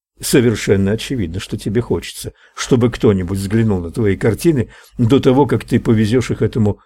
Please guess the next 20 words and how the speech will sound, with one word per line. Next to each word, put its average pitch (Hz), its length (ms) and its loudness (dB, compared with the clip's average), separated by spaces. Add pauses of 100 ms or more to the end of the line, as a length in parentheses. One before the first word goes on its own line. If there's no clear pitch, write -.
(160)
парню 117 380 0
из 104 140 0
галереи, 107 560 -2 (260)
помимо 113 380 2
твоей 101 300 0
дочери 180 540 2 (220)
и 220 80 2
юноши, 113 500 4
который 120 360 -2
у 113 40 -2
тебя 113 320 0 (260)
на 117 180 4
побегушках». 117 720 -2 (680)
«Встреча 107 680 0
назначена 113 560 0
на 117 140 0
пятницу». - 540 -4 (240)
Я 104 260 0
в 107 100 0
ужасе. 87 380 -6